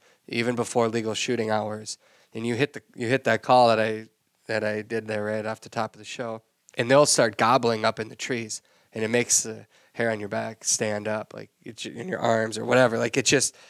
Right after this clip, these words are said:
it, there's something so powerful about just the morning being so still,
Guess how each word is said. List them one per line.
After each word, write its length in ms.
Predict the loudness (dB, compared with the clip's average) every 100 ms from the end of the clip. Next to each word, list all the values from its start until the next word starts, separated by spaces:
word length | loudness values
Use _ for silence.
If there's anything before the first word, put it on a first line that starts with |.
| -20 _ _ _ _ _ -8
it, 180 | -8 -8 _ _
there's 240 | 0 2
something 920 | 4 4 4 2 2 0 -4 -8 -12 -18 -8
so 380 | -2 4 4
powerful 560 | 4 4 6 4 2 0
about 240 | 0 -2 -2
just 260 | -8 -8
the 180 | -12 -16 -20 _ _ -10
morning 560 | 0 4 4 2 -2
being 280 | -6 -8 -8
so 400 | -6 -4 -4 -8 _ -4
still, 680 | 0 0 2 0 0 -6